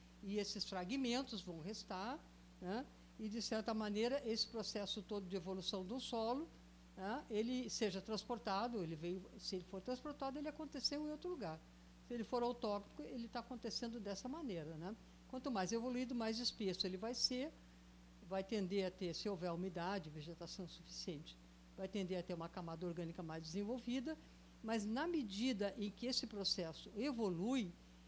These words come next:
ele menos vai preservar os minerais da rocha que deram origem a ele, né?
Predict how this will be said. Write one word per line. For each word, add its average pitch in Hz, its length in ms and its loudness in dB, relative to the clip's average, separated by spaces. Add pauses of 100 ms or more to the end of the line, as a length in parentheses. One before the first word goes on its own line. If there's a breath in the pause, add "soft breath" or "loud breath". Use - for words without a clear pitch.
(120 loud breath)
ele 269 200 4
menos 285 680 4
vai 240 280 2
preservar 233 840 2
os 233 140 0
minerais 220 520 2
da 226 160 2
rocha 220 600 -4 (380)
que 254 80 -8
deram 214 300 0
origem 226 380 2
a 330 120 4
ele, 165 260 4 (100)
né? 190 240 4